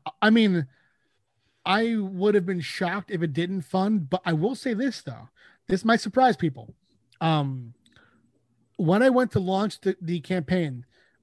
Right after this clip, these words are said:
I felt an itch to change the goal from fifteen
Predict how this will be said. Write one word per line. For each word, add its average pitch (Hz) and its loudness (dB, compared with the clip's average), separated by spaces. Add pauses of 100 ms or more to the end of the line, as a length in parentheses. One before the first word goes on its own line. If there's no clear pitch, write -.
I 165 0
felt 214 -4 (120)
an 180 -4 (100)
itch - -6 (360)
to 180 0
change 208 -2
the 226 -2
goal 156 -2 (320)
from 160 0
fifteen 156 0